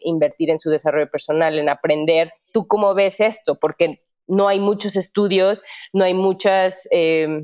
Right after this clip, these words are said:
pues, maneras de decir, eh, "Este es el mercado de, de audio", ¿no? Así como tú dices al principio, es muy grande, pero ahorita está creciendo, o sea, no hay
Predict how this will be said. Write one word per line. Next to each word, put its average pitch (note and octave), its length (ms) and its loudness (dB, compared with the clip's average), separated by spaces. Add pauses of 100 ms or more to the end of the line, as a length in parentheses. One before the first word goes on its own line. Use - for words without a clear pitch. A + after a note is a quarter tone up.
pues, B3 160 2
maneras G3+ 400 2
de F#3 60 2
decir, F3 520 -2 (120)
eh, E3 180 4
"Este G#3+ 200 -4
es F#3+ 40 0
el F#3 120 2
mercado F3 460 0
de, D#3 340 0
de D#3+ 200 2
audio", F3+ 460 2
¿no? F3 180 2
Así F3 180 -4
como F3 220 0
tú F3 60 -2
dices E3 260 -2
al E3 140 0
principio, F3+ 480 0
es D#3+ 120 -2
muy F#3+ 220 2
grande, F3+ 580 2 (360)
pero F3+ 420 2 (100)
ahorita F#3 440 2
está G3+ 460 0 (260)
creciendo, F#3+ 680 0
o - 40 0
sea, F3+ 140 2
no F#3 220 2
hay F#3+ 340 -2